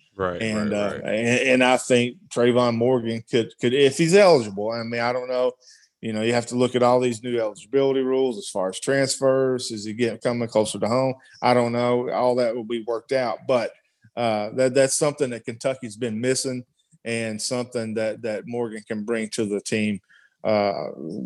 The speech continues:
Speaker 2: automatically and instantly. And that's something, you know, like I said, it's been missing. Uh, also a, a transfer from Penn State quarterback, Will Levis. Levis,
Speaker 1: Mm-hmm.
Speaker 2: I don't know how you say it.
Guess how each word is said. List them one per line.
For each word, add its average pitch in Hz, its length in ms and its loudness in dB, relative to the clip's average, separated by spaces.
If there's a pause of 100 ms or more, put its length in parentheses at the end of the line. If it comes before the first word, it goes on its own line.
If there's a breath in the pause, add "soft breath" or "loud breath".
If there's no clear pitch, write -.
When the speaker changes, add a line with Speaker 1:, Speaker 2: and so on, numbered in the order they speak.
(200)
Speaker 2:
automatically 117 840 4 (100)
and 113 220 -8
instantly. 92 600 -4
And 107 120 -8
that's 110 220 -2
something, 110 500 -2
you 120 100 -8
know, 104 100 -6
like 107 120 -8
I 113 60 -12
said, 127 240 2
it's 107 160 -2
been 113 240 0
missing. 135 340 2 (540 soft breath)
Uh, 123 300 6 (160)
also 147 440 2
a, 120 240 -6
a 113 40 -6
transfer 123 560 -8
from 123 160 -14
Penn 131 240 -4
State 139 360 0
quarterback, 110 580 -2
Will 127 240 2
Levis. 123 540 -2 (400 soft breath)
Levis, 120 340 4
Speaker 1:
Mm-hmm. 120 80 0
Speaker 2:
I 123 60 2
don't 123 120 -2
know 120 80 -4
how 120 100 2
you 117 100 2
say 110 260 -2
it. 101 100 -8